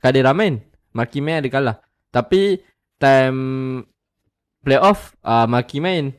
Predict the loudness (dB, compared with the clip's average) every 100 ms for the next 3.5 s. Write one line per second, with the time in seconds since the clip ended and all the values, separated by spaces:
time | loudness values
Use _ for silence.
0 | -8 -8 -2 0 2 0 0 -2 -4 -4
1 | -6 -4 -4 -6 -8 -12 -8 -8 -8 -12
2 | -12 -6 -4 -4 -8 -6 -6 -6 -6 -4
3 | -4 -6 -10 -12